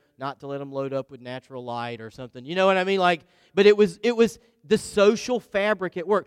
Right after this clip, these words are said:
But this is what was great about it. Ben would send somebody, and then sometimes later on that day, she, Peggy'd call and say, "Ben, don't send them again.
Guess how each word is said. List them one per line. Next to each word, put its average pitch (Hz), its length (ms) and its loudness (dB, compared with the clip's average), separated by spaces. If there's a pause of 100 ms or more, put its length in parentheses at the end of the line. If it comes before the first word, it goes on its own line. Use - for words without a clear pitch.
(160)
But 190 100 2
this 294 200 -2
is 269 100 -8
what 208 160 -2
was 180 140 -10
great 285 260 -2
about 127 300 -6
it. - 80 -20 (1600)
Ben 202 280 -2
would 190 140 -4
send 254 260 -4
somebody, 165 500 -4
and 160 100 -8
then 175 120 -6
sometimes 196 540 -4
later 170 280 -2
on 175 140 -4
that 156 180 -4
day, 180 200 -2
she, 170 200 -16 (320)
Peggy'd 202 340 -6
call 170 200 -4
and 135 100 -10
say, 135 100 -12
"Ben, 131 360 -10 (760)
don't 135 220 -8
send 226 240 -8
them 180 140 -6
again. 101 220 -16